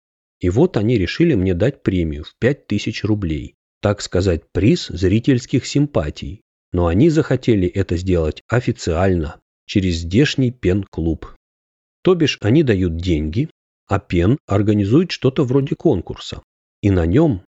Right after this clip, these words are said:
всем понятно, побеждаю я, и мне дают.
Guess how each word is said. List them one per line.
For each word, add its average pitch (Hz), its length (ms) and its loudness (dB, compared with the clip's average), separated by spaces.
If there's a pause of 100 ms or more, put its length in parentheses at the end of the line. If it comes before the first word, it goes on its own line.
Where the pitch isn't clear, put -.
(140)
всем 101 280 0
понятно, 95 640 -2
побеждаю 104 600 0
я, 107 300 0 (100)
и 95 120 -2
мне 95 220 2
дают. 85 440 -2